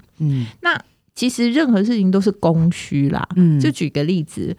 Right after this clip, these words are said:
Speaker 2: 我有个朋友，他其实就是他的妈妈在，他的老家是在一个比较偏僻的乡下。
Speaker 1: 嗯。
Speaker 2: 那当时他为了让他妈妈比较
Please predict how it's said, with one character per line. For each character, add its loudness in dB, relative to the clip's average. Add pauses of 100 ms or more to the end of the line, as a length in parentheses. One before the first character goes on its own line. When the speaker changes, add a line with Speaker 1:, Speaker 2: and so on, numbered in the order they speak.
(140)
Speaker 2:
我 0
有 0
个 0
朋 0
友， 0
他 0
其 -4
实 -10
就 -4
是 -2
他 -4
的 0
妈 2
妈 0 (120)
在， -2 (260)
他 -4
的 0
老 0
家 0
是 -2
在 0
一 2
个 -2
比 -6
较 -2
偏 0
僻 -4
的 -4
乡 -4
下。 -4 (120)
Speaker 1:
嗯。 2
Speaker 2:
那 -8
当 -4
时 -4
他 -2
为 0
了 -2
让 -2
他 0
妈 2
妈 0
比 -8
较 -2